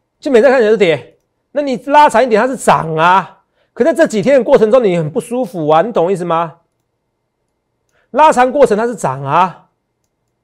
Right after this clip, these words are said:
那股市就会这样子，它就慢慢、慢慢、慢慢、慢慢涨一下，跌下去，涨一下，跌下去，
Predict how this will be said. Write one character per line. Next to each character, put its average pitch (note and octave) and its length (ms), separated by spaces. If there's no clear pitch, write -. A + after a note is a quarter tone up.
那 D#4+ 180
股 F#3 280
市 C#4 180
就 A#3 80
会 C4+ 60
这 C4+ 80
样 A3+ 80
子， F#3 40
它 A3 120
就 C4+ 100
慢 D4 140
慢、 C#4+ 100
慢 C#4+ 100
慢、 C#4+ 120
慢 C4+ 100
慢、 C#4 280
慢 C#4 100
慢 B3 120
涨 E3+ 140
一 G3+ 60
下， G3+ 200
跌 G3+ 120
下 B3 100
去， A#3 140
涨 F#3 180
一 - 20
下， A#3+ 120
跌 G3 120
下 A3+ 60
去， G#3+ 180